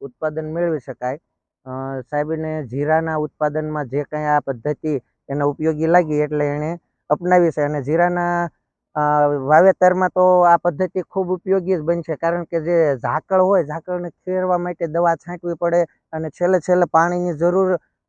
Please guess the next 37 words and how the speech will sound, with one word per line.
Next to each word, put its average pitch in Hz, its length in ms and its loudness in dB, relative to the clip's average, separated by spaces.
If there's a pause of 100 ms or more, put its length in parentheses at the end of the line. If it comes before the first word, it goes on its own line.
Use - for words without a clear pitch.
(100)
અ, 151 400 2
થોડીક 233 580 4
જ 202 120 6
હોય 190 260 8
ત્યારે 190 320 4
પણ 196 200 -2
આ, 185 160 6 (380)
ઓ, 175 340 -2 (320)
ઘડીક 196 360 -4
વાર, 196 340 4 (480)
થોડી 220 200 2
વાર 196 220 4
માટે 190 340 -6
પાંચ 185 320 -6
મિનિટ 190 360 -8
કે 190 120 -6
ચાર 185 320 0
મિનિટ, 190 340 -8
અ, 170 380 0 (320)
રેન 175 300 -4
ફુવારા 180 760 0 (140)
શરૂ 175 220 -6
કરી 196 240 -6
દો 175 200 -2
એટલે 165 380 -2
એકદમ, 160 400 0 (420)
અ, 143 120 -10
ભાઈ 170 520 0 (280)
જીરાને 180 400 -2
થોડું 180 300 -6
થોડું 175 240 -6
પાણી 190 260 -4
મળી 180 240 0
જાય 160 200 0
અને 170 260 -4 (280)
આપણું 170 300 0
જીરું 175 380 -4